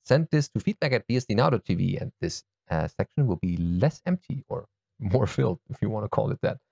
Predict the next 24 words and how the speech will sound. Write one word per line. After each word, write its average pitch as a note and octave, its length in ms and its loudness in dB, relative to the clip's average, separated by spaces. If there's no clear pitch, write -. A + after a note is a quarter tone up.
Uh, G2+ 240 2
the G2 160 -4
first A#3 240 0
one A3 400 0
who C#3 220 0
did D3 200 0
that D#3 280 0
was F#2+ 520 0
Ljubomir, F#3+ 680 2
th-, - 140 -4
or F2 140 2
at E2 100 -2
least F#2 180 0
that E2 180 -4
we - 80 -4
have E2+ 260 -2
this - 180 -6
time, G3+ 320 -2
about - 240 0
Geli F#3 280 4
and A#2 100 2
Z G2+ 140 2
F G2+ 140 0
S. - 260 0